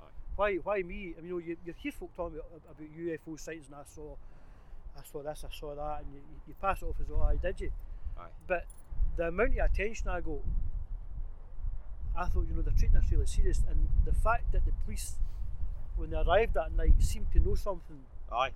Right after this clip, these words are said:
Speaker 2: before I even spoke to them. And this, as I said, this off-duty, off-duty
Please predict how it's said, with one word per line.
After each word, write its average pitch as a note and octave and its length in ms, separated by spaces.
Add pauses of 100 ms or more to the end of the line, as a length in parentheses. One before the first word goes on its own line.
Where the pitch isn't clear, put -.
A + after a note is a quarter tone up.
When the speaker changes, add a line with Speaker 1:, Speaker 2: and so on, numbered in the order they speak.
(100)
Speaker 2:
before F3+ 320
I F3 40
even E3 160
spoke - 340
to F3+ 60
them. C#3 80 (1200)
And D#3+ 200
this, - 340 (100)
as - 60
I - 40
said, E3+ 180
this F3 180
off-duty, F3 380 (160)
off-duty D#3+ 540